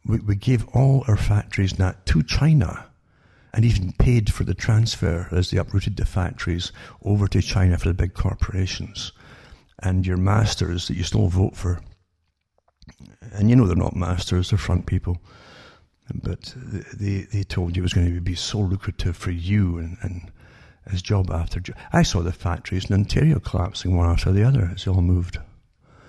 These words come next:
And at the same time, they opened up the, what they called the, the,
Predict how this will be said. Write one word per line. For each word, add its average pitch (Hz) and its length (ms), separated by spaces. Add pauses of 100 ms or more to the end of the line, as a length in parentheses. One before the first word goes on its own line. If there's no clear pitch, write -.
(300)
And 104 120
at 98 40
the 104 80
same 104 300
time, 90 380
they 90 200
opened 90 320
up - 220
the, 90 220 (300)
what - 100
they 80 40
called 90 420
the, 92 260
the, 87 300